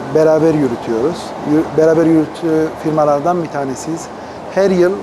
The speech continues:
gıda mühendisi bölümünden ve mühendislik, gıda mühendisi bölümü başta olmak üzere mühendislik fakültelerinin çeşitli bölümlerinden her yıl, e, son sınıf öğrencisini biz kendi bünyemizde iht-, istihdam ediyoruz.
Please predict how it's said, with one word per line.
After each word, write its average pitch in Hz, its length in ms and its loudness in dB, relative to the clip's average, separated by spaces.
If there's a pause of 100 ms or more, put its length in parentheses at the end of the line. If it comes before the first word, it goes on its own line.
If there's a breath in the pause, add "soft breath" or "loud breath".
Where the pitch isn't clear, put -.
(120)
gıda 170 200 0
mühendisi 160 540 -6
bölümünden 156 560 -2
ve 143 80 -4
mühendislik, 156 380 -6 (440)
gıda 190 200 2
mühendisi 180 420 -2
bölümü 175 220 -2
başta 170 260 -2
olmak 175 280 0
üzere 151 320 -2 (500 loud breath)
mühendislik 180 300 -8
fakültelerinin 170 720 -2
çeşitli 160 400 -10
bölümlerinden 151 720 -4 (460 loud breath)
her 196 160 2
yıl, 175 140 0
e, 156 720 -2
son 180 220 -6
sınıf 175 300 -8
öğrencisini 165 680 -4 (240)
biz 165 160 -6 (560)
kendi 165 280 -2
bünyemizde 156 480 -2
iht-, - 340 -10
istihdam 180 400 -2
ediyoruz. 180 360 0